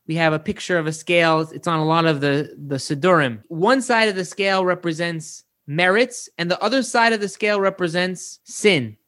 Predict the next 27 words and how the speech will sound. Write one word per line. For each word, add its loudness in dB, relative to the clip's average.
And 2
it's -2
brought 0
down 2
that 0
we -2
should -8
always 2
view 0
ourselves 0
that -2
the -6
scale 0
is -6
perfectly 0
equal. -6
And 0
the 2
next 0
thing 0
that 4
we 0
do 2
will 4
tilt 0
the 0
scale. 0